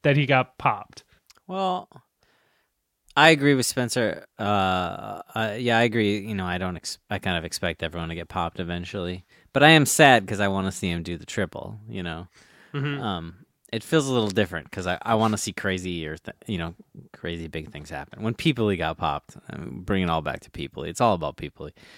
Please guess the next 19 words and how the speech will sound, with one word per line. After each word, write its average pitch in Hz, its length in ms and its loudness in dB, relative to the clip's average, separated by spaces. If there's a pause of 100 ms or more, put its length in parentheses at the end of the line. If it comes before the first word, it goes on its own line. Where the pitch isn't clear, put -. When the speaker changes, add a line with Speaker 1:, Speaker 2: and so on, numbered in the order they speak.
(300)
Speaker 2:
Um, 104 460 0 (340)
I 131 160 10
was 135 180 4
just 135 180 4
sad 104 300 8
'cause 98 140 -2
I 95 120 4
felt 92 300 0
like, 85 380 -4 (920)
uh, 76 600 -6
you 110 160 -2
know, 98 100 0
Rico, 101 680 2 (100)
it 131 60 -4
was 110 100 -4
gonna 110 140 2
hit 107 180 0
Rico 85 340 -4
hard. - 320 -10